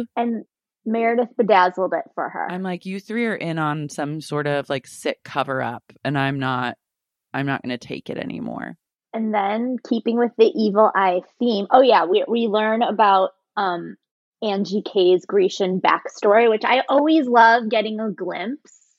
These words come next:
Speaker 1: of their origin story. So I really
Speaker 2: Mm-hmm.
Speaker 1: appreciate it. And I think that was the first time we've had a Greek housewife.
Speaker 2: Yeah,
Speaker 1: To my
Speaker 2: I think so
Speaker 1: knowledge.
Speaker 2: too.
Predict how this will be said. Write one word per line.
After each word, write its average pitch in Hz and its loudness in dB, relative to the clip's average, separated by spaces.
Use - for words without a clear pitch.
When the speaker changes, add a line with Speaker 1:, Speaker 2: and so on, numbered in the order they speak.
Speaker 1:
of 185 0
their 190 -4
origin 185 -4
story. 233 0
So 226 4
I 214 6
really 208 4
Speaker 2:
Mm-hmm. 185 -2
Speaker 1:
appreciate 165 -6
it. - -14
And 233 0
I 262 6
think 330 2
that 349 4
was 339 0
the 339 4
first 262 -2
time 247 0
we've 220 -2
had 202 0
a 220 0
Greek 208 0
housewife. - -2
Speaker 2:
Yeah, 151 -4
Speaker 1:
To 226 -6
my 190 0
Speaker 2:
I - -4
think 208 -4
so - -10
Speaker 1:
knowledge. 247 -4
Speaker 2:
too. 180 -4